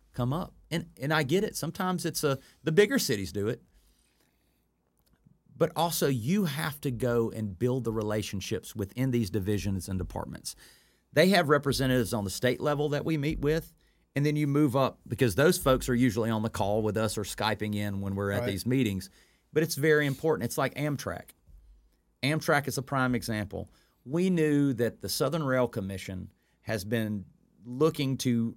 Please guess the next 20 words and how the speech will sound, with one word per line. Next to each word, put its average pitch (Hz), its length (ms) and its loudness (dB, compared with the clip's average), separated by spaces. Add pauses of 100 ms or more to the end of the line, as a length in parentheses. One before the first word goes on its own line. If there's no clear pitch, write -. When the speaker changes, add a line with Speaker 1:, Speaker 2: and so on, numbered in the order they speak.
Speaker 1:
redo 120 540 2
the 101 80 -4
Meridian 139 640 2
to 107 340 -4 (180)
Marshall 120 560 0
Speedway, 98 680 -2
as, 95 180 -2
as 98 220 -6
I 98 60 -4
call 98 280 -2
it, - 120 -6 (260)
to 139 100 2
connect 127 360 0
Atlanta, 113 480 -4
eventually 127 440 2
to 107 80 0
connect 113 380 -2
Atlanta 98 380 -4
to 92 100 -4
Dallas. 90 440 -8